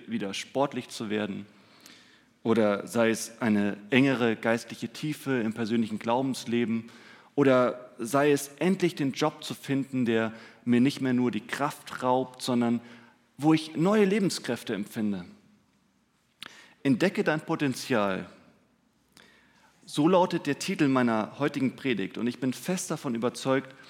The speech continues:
Gott will nur das Beste von uns, für uns. Gott will nur das Beste mit uns. Gott will eine Menge mit uns erreichen. Und wenn ich nämlich die Bibel aufschlage, dann begegnen mir darin hunderte,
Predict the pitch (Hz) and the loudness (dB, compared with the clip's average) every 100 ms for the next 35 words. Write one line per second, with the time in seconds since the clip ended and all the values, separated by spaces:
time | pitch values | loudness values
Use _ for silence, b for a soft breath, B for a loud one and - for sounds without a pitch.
0 | B B B _ - 156 151 156 139 127 | B B B _ -2 -2 2 2 4 2
1 | 123 123 - 107 - 98 98 101 - 117 | 0 -4 -4 -10 -10 -10 -10 -12 -8 -4
2 | 101 98 - - - _ 151 156 151 147 | -4 -6 -8 -16 -20 _ 0 0 2 2
3 | 139 135 - 151 170 - 131 151 - 156 | 2 -2 -4 -4 -4 -6 -4 -2 -2 -4
4 | 165 156 B B B - 185 - 170 156 | -4 -6 B B B 0 0 2 4 4
5 | 143 175 208 196 180 156 113 135 120 110 | 2 2 2 2 2 -2 0 0 2 0
6 | - 95 92 - _ B B B B B | -2 -8 -10 -18 _ B B B B B
7 | _ 143 147 139 - - - 151 160 147 | _ 6 6 2 -6 -14 2 4 4 2
8 | 143 135 117 175 220 170 107 104 - 113 | 0 0 -4 -2 0 0 -2 -4 -2 2
9 | 110 127 185 - b b b b _ - | 2 0 -4 -8 b b b b _ 2
10 | 143 143 127 - - - _ _ _ _ | 4 4 -2 -6 -16 -20 _ _ _ _
11 | _ - 135 143 196 175 135 123 127 127 | _ -2 2 2 2 0 0 2 2 0
12 | 120 - - 170 202 180 151 139 | -2 -8 -4 2 4 4 0 -2